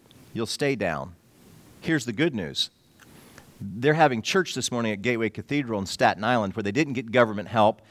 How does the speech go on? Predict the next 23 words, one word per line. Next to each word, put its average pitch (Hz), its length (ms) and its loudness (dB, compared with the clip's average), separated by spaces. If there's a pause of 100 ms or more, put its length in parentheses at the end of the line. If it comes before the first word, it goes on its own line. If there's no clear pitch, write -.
(160)
where 127 100 -4
they 120 60 2
didn't 143 240 2
get 123 120 2
a 113 40 0
lot 139 200 10
of 127 100 0
things, 117 420 0 (240)
but 117 80 -6
they 131 100 2
said, 127 320 4
"You 131 60 -4
know 143 140 4
what? 151 200 4
Even 139 260 -4
though 127 260 4 (300)
one 143 160 2
of 139 60 0
the 127 80 0
pastors 135 540 2
lost 120 300 6
his 117 140 -8
home, 120 440 2